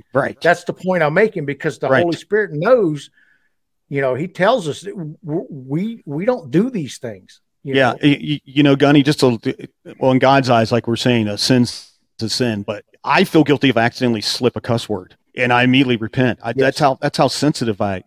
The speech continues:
Speaker 1: I feel about it. You know, it's just like, <laughs> where did that come from? Sin.
Speaker 2: That's the
Speaker 1: I'm not
Speaker 2: relationship,
Speaker 1: perfect.
Speaker 2: right?
Speaker 1: Yeah. Yeah. I'm
Speaker 2: Yep.
Speaker 1: just like,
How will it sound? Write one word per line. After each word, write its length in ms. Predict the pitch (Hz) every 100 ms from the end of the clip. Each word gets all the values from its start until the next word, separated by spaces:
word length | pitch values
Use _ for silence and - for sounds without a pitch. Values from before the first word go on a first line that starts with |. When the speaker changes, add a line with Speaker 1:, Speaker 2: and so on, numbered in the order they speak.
| 123
Speaker 1:
I 160 | 120 113
feel 280 | - 120
about 260 | 101 101 95
it. 80 | 95
You 60 |
know, 120 | 110 113
it's 120 | -
just 140 | 113
like, 260 | 110 95 - -
<laughs> 580 | 160 _ - - _
where 140 | - 190
did 100 | 151
that 160 | 156 -
come 180 | 131
from? 340 | 107 113 90 85 _ _
Sin. 220 | - 117
Speaker 2:
That's 320 | 120 151 - -
the 80 |
Speaker 1:
I'm 80 | 233
not 60 | 226
Speaker 2:
relationship, 580 | 226 127 127 120 - 135
Speaker 1:
perfect. 180 | 110
Speaker 2:
right? 260 | 123 139 196 -
Speaker 1:
Yeah. 220 | 123 104 -
Yeah. 280 | 123 117 98 - -
I'm 140 | 117
Speaker 2:
Yep. 100 | 131
Speaker 1:
just 120 | -
like, 160 | 113